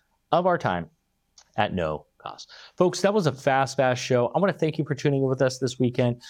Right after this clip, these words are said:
You can always reach out to myself or any one of my colleagues here at Falcon Wealth Planning. Our phone number is eight five five, nine six three, two five two six. That's eight five five, nine six Falcon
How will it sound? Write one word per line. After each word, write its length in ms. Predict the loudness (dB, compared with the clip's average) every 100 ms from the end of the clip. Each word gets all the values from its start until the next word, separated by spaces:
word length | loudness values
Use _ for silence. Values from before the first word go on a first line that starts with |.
| -8
You 100 | -2
can 140 | 2 2
always 200 | 2 2
reach 140 | 0
out 140 | 0 0
to 60 |
myself 300 | -2 0 0
or 120 | -2 2
any 100 | 2
one 120 | 2
of 40 |
my 100 | 0
colleagues 320 | 2 2 2 0
here 100 | 0
at 80 | 0
Falcon 280 | -2 -2
Wealth 160 | -6 -2
Planning. 240 | 0 0 -2 _ _ _ -2
Our 180 | 0 2
phone 140 | 0
number 140 | 0 0
is 100 | 0 0
eight 180 | 0
five 260 | 2 0 2
five, 260 | 2 2 0 -10 _ _ -2
nine 480 | 2 4 4 2
six 380 | 0 0 0 -2
three, 480 | 0 2 2 0 -6 _
two 300 | -6 0 0
five 460 | 2 2 2 0 -4 -10 _ _ _ -8
two 260 | -2 0
six. 320 | 0 -2 -2 -2
That's 220 | -2 -4 0
eight 140 | 0 2
five 260 | 0 0 2
five, 260 | 0 0 -6 _ _ _
nine 280 | -2 0 0
six 280 | 0 -4 -2
Falcon 460 | -2 -2 -6 -14